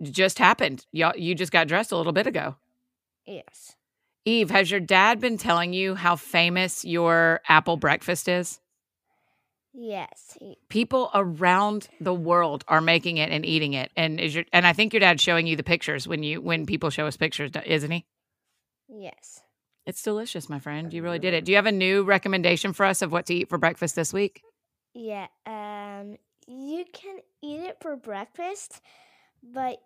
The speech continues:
Speaker 2: you can also eat it for lunch and dinner.
Speaker 1: Oh, <laughs> eat room temperature apple stuff for lunch and dinner?
Speaker 2: No, it's a different recipe that you can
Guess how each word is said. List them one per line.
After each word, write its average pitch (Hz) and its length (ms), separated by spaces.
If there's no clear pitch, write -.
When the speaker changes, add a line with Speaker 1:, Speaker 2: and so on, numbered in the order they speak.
Speaker 2:
you 262 180
can 277 140
also 262 260
eat 240 180
it - 120
for 226 120
lunch 190 380
and 185 160
dinner. 156 300
Speaker 1:
Oh, 269 1120
<laughs> 202 200
eat 262 280
room 240 320
temperature 214 480
apple 190 280
stuff 247 300
for 208 180
lunch 196 460
and 208 260
dinner? 254 320
Speaker 2:
No, 220 240
it's 220 200
a 226 60
different 220 400
recipe 190 400
that 165 180
you 151 180
can 208 300